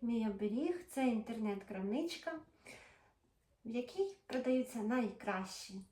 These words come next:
товари і матеріали для вишивки, а саме здебільшого для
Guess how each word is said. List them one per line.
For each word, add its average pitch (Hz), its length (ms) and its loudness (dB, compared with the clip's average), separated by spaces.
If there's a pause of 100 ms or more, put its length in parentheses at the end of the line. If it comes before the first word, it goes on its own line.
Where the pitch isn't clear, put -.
(340)
товари 339 680 2
і 247 100 2
матеріали 208 720 0
для 214 280 0
вишивки, 294 1080 -4
а 196 40 -8
саме 311 540 -2 (240)
здебільшого 240 920 -4
для 202 460 -2